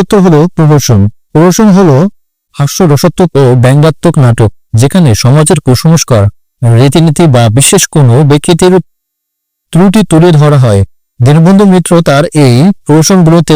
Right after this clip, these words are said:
তৎকালীন সমাজের বহু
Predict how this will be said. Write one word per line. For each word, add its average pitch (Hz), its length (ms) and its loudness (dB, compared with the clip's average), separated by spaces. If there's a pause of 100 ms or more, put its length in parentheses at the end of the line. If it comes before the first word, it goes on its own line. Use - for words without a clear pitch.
তৎকালীন 170 360 -2 (100)
সমাজের 139 400 0 (2750)
বহু 151 260 2